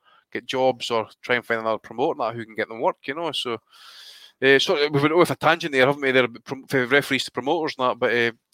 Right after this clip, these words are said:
favourite ref, British wise, it's slim pickings, mate. It really is.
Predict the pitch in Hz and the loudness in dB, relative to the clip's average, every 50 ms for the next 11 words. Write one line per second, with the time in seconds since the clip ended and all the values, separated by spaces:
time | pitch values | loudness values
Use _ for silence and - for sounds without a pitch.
0 | _ _ _ _ _ _ - 185 202 190 214 208 175 180 185 196 202 190 - - | _ _ _ _ _ _ 4 4 4 6 4 2 2 2 4 4 4 2 0 -6
1 | - - 131 - 175 175 170 185 - - 196 190 190 196 196 180 160 - - - | -14 -12 -4 0 2 2 2 0 -2 -2 -2 -2 -2 -2 -6 -4 -4 -4 -4 -4
2 | - _ _ - - - - - - - - - - - - - - _ _ _ | -6 _ _ -20 -20 -20 -20 -18 -20 -20 -20 -20 -20 -20 -20 -20 -20 _ _ _
3 | _ _ - _ _ _ _ _ _ _ _ _ _ _ _ _ - 147 131 123 | _ _ -20 _ _ _ _ _ _ _ _ _ _ _ _ _ -14 -12 -10 -10
4 | 123 123 - - - - - 156 185 175 - - 185 - 202 175 131 120 120 120 | -8 -8 -8 -6 -6 -4 -2 -2 -2 -2 -2 -4 -4 -2 -4 -8 -8 -8 -10 -10
5 | - 120 117 113 135 165 180 170 131 143 170 165 - - - - | -8 -10 -10 -8 -4 -2 0 2 2 2 2 2 2 0 0 -2